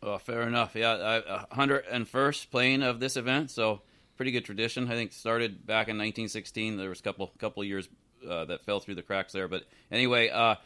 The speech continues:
this tournament started off as a match play event. Uh,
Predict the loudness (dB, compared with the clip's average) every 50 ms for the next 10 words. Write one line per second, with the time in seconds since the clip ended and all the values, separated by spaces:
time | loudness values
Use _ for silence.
0 | -10 _ -2 -2 -2 -2 -4 0 2 4 6 6 6 6 4 4 4 4 6 6
1 | 6 6 6 6 6 4 2 2 2 2 2 4 4 4 4 2 0 0 2 2
2 | 2 2 2 2 2 0 0 -4 -10 _ _ _ _ -8 -4 -2 0 0 0